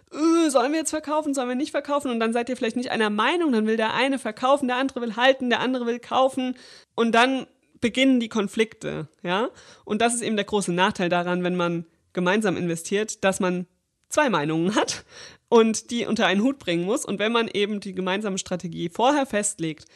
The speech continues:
gemeinsam sich darauf verständigt, nach welchen Kriterien man handelt, dann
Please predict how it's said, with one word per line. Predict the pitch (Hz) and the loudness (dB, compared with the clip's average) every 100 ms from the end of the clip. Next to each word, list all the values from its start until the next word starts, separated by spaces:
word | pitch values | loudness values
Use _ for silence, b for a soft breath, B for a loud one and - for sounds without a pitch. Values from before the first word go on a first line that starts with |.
| b b | b b
gemeinsam | - 202 220 262 254 240 233 | -6 0 2 2 2 0 -2
sich | 233 | -6
darauf | - 202 202 | -4 -2 -2
verständigt, | 190 190 208 226 220 220 - - | -2 -2 -2 -2 -4 -6 -20 -6
nach | 190 185 | -6 -2
welchen | 196 208 214 202 | -2 -2 -4 -6
Kriterien | 208 190 202 208 190 180 | -6 -6 -4 -2 -2 -2
man | 170 180 | -2 -2
handelt, | 226 240 233 254 - b b b b _ | -2 0 0 -2 -8 b b b b _
dann | 202 214 226 | 2 4 2